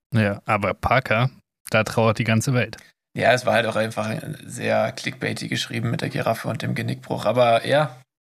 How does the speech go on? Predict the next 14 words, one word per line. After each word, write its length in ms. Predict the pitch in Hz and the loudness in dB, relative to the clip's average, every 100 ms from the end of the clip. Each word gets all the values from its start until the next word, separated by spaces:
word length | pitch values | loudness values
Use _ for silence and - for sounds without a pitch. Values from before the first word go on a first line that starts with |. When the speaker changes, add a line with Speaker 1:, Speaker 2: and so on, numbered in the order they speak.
| - | -4
Speaker 2:
schade. 440 | - 151 156 120 - | 4 4 4 0 -4
Speaker 1:
Ja. 120 | - 123 | -2 -2
Speaker 2:
Ähm, 240 | 123 123 - - | -2 -6 -10 -8
an 100 | - | -2
der 100 | 127 | 0
Stelle 240 | 127 147 139 | 0 -2 -2
gute 200 | 147 139 | -2 0
Besserung, 300 | 147 - 139 | -2 -2 -4
Julia 200 | 135 131 | -2 -2
Quinn. 260 | 131 151 185 - _ _ - - - - - | 0 0 -2 -8 _ _ -20 -20 -20 -20 -2
Speaker 1:
Ja, 180 | 131 139 - - - - - | 2 2 2 -6 -4 0 4
<laughs> 520 | 156 233 - - - | 6 6 4 -2 -2
gute 200 | - 127 - - | 2 2 2 2
Besserung. 600 | 202 - 180 - - 180 | 2 4 2 2 2 4